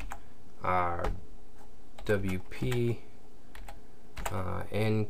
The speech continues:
Q sla-, underscore script. Um, let's see. Scripts. I think it's supposed to be scripts.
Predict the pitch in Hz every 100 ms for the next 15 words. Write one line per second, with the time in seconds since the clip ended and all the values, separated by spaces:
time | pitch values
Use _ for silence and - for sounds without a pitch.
0 | - - - 113 107 104 131 - - -
1 | - - - - 95 92 95 95 92 -
2 | 92 90 - - - 98 107 - - -
3 | - - - - - - - - - -
4 | - - - - - - - 110 101 101
5 | 101 101 101 98 - - 95 92 92 92
6 | 90 - - - - - - - - -
7 | - - - - - - - - - -
8 | - - - - - - - - - 92
9 | - - 101 98 90 92 - 98 - -
10 | - - 90 - - - -